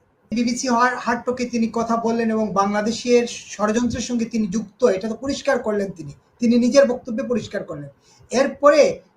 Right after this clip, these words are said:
বা-, জাতিসংঘের হাই কমি-, মানবাধিকার হাই কমিশনের মতো একটা বড় পদে তার থাকার নৈতিক অধিকার আছে কিনা?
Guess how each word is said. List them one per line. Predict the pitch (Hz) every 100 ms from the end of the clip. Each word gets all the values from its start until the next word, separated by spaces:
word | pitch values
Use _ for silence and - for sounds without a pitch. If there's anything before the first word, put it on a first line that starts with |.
| -
বা-, | 190 185
জাতিসংঘের | 220 214 220 269 277
হাই | 214 220
কমি-, | 226 240 233 214
মানবাধিকার | 208 208 220 233 277
হাই | 233 240
কমিশনের | 247 240 254 247
মতো | 240 -
একটা | 226 226 185
বড় | 214 226 -
পদে | 247 240 175 - _ _
তার | 220 208 208 196 _
থাকার | 220 233 247 220 196
নৈতিক | 226 247 277 - - -
অধিকার | 233 240 247
আছে | 208 196 240
কিনা? | 175 147